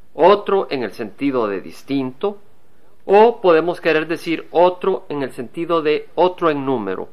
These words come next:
pero de la misma clase. Por ejemplo, cuando alguien va a comprar un carro y le dice al vendedor, "No, ese no, por favor enséñeme otro", uno quiere decir, "Enséñeme un carro distinto,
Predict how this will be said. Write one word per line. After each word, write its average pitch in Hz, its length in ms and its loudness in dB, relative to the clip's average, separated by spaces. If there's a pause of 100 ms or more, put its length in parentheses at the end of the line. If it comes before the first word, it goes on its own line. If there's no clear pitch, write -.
(340)
pero 139 220 0
de 113 80 -2
la 101 100 -2
misma 95 300 -8
clase. 208 400 -2 (840)
Por 170 140 2
ejemplo, 135 480 -4
cuando 117 300 0
alguien 147 280 4
va 139 40 6
a 135 80 -2
comprar 120 340 -2
un 117 140 -8
carro 135 480 4
y - 20 0
le 113 140 -2
dice 127 240 -4
al 123 80 -2
vendedor, 117 540 -2
"No, 220 280 -2 (380)
ese 156 340 0
no, 98 160 -4
por 139 220 -4
favor 170 280 2
enséñeme 131 640 -2
otro", 101 440 -6 (640)
uno 160 320 0
quiere 175 200 0
decir, 170 520 -2
"Enséñeme 165 640 -4 (260)
un 151 220 -4
carro 123 320 0
distinto, 220 680 -6